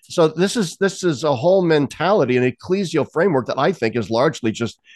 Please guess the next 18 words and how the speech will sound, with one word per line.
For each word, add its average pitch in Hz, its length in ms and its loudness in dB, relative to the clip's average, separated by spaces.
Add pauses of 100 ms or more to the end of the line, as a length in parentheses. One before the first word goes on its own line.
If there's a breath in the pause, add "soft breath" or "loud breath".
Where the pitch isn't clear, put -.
(160 loud breath)
as 107 100 -4
my 117 140 2
friend 123 280 -2
Cale 127 220 2
Zeldin 117 420 0
says, 101 240 -4
a 117 60 -2
psychological 117 720 0
coping 185 500 0
mechanism. 92 600 -4 (280 loud breath)
And 147 100 2
you 151 80 2
hate 233 200 2
to 147 100 -4
psychologize 143 800 0
somebody's, 131 640 0 (320 soft breath)
somebody's 143 480 0
motivations, 127 840 0